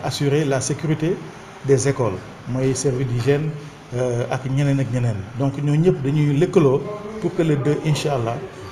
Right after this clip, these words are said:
conditions yi nga xamante ne moom la suñu kilifa yi tëral, ñu mën ko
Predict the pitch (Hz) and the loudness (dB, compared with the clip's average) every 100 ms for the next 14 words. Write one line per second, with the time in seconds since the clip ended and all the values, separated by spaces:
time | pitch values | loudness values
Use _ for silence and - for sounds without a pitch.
0 | - 170 160 165 165 180 180 170 143 135 | 0 2 2 2 2 2 0 0 0 2
1 | 147 165 160 160 160 - - 165 175 170 | 2 4 2 2 0 -10 -8 -2 0 2
2 | 165 151 135 120 120 - 175 151 135 - | 2 4 0 0 -6 2 6 8 6 2
3 | - - - 135 156 156 151 | -2 -4 -4 0 4 4 4